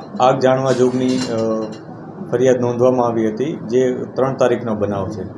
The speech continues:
ત્યારબાદ પોલીસે, અ, જે ઉધનાની સર્વેલન્સ ટીમ છે, ટીમ છે,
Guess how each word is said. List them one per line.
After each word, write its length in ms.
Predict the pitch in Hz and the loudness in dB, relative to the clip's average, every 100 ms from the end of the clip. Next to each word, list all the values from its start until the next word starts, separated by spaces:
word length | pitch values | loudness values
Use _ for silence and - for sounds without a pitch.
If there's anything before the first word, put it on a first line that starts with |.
| - - - - - - - | -8 -6 -8 -10 -16 -18 -2
ત્યારબાદ 440 | 131 135 147 143 | 0 2 2 2
પોલીસે, 600 | 139 139 147 156 151 147 | 0 0 0 0 2 0
અ, 120 | - 120 120 117 113 - 107 | 0 2 2 0 -4 -8 -2
જે 120 | 123 | 0
ઉધનાની 600 | 120 117 127 131 127 127 | 0 -2 -2 -2 0 -2
સર્વેલન્સ 460 | 117 117 127 143 135 | -2 0 0 -2 -2
ટીમ 120 | 147 143 | -6 -6
છે, 500 | - 151 - - - | -6 -8 -8 -12 -4
ટીમ 240 | 127 139 | -2 -2
છે, 280 | 143 156 | 0 -2